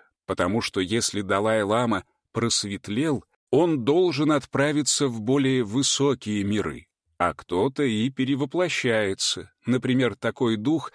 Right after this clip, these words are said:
который продолжает определённую традицию. Он ищет для себя избранника,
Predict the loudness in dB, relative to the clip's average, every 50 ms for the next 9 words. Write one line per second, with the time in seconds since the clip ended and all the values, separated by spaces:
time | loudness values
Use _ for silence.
0 | -20 -20 -20 _ -2 -2 0 2 2 2 2 0 0 -2 -2 0 2 2 2 2
1 | 0 0 -2 0 0 0 0 -2 -2 -4 -4 -2 -4 -4 -2 -2 0 0 0 2
2 | 2 0 0 0 -2 -2 -2 -2 -2 -2 -2 -2 -6 -6 -4 -4 -4 -4 -4 -8
3 | -12 -16 _ _ _ _ _ _ _ _ _ _ 0 0 2 2 2 2 2 2
4 | 2 0 0 -2 -2 -2 -4 -6 -10 -10 -6 -4 -2 0 0 0 -2 -2 0 0
5 | 0 0 0 -2 _ -4 -4 -4 -4 -6 -6 -4 -4 -2 -2 -2 -4 -6 -8 -10
6 | -14 -16 -18 -20 -20